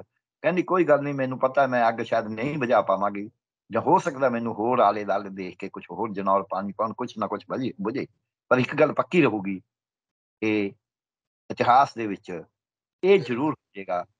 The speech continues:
ਕਿ ਕੋਈ ਪਾਣੀ ਪਾਉਣ ਵਾਲੇ ਵੀ ਹੁੰਦੇ ਨੇ, ਬੀਜ ਨਾਸ ਨਹੀਂ ਹੁੰਦਾ, ਕੋਈ ਹਰਿਆ ਬੂਟ ਰਹਿਓ।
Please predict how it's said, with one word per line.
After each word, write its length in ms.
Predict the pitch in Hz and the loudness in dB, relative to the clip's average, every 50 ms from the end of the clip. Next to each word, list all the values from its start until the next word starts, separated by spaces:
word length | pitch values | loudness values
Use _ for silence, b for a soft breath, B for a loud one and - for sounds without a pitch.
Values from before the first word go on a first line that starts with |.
| _ - | _ -8
ਕਿ 100 | 143 147 | -8 -6
ਕੋਈ 260 | - 151 160 165 175 | -2 0 2 2 2
ਪਾਣੀ 380 | 156 - 143 135 139 143 151 | 2 4 4 4 4 2 -2
ਪਾਉਣ 240 | 139 - 131 131 131 | -4 -4 -4 -2 2
ਵਾਲੇ 280 | 127 123 127 127 131 131 | 2 2 2 0 -2 -2
ਵੀ 180 | 135 156 165 | 0 0 0
ਹੁੰਦੇ 420 | 127 123 117 113 110 127 127 127 127 | 0 0 -4 0 2 2 2 4 2
ਨੇ, 400 | 120 127 139 160 160 143 113 - _ _ _ _ _ _ _ _ - | 2 2 2 2 2 0 -2 -4 _ _ _ _ _ _ _ _ -10
ਬੀਜ 420 | 104 123 135 143 147 139 135 135 143 | -4 0 2 2 2 2 -2 -8 -10
ਨਾਸ 520 | 139 139 127 135 131 131 123 117 - - | -10 -4 2 4 4 6 4 2 -2 -2
ਨਹੀਂ 140 | 151 185 190 | -4 -4 -4
ਹੁੰਦਾ, 280 | 151 143 127 127 120 113 | -4 0 2 2 2 2
ਕੋਈ 440 | - - 127 127 131 131 131 123 | 0 -6 -8 -8 -6 -6 -8 -6
ਹਰਿਆ 600 | 95 101 107 113 113 110 110 110 110 107 110 107 - _ _ _ _ _ 90 | -4 -4 -4 -2 -2 0 2 2 2 2 0 -2 -4 _ _ _ _ _ -10
ਬੂਟ 420 | 92 107 110 107 107 104 - - - _ _ _ _ _ 85 - _ - | -6 -6 -4 -4 -4 -6 -8 -12 -18 _ _ _ _ _ -16 -16 _ -10
ਰਹਿਓ। 480 | 90 95 90 - 85 82 82 80 76 | -10 -8 -8 -8 -10 -10 -10 -10 -12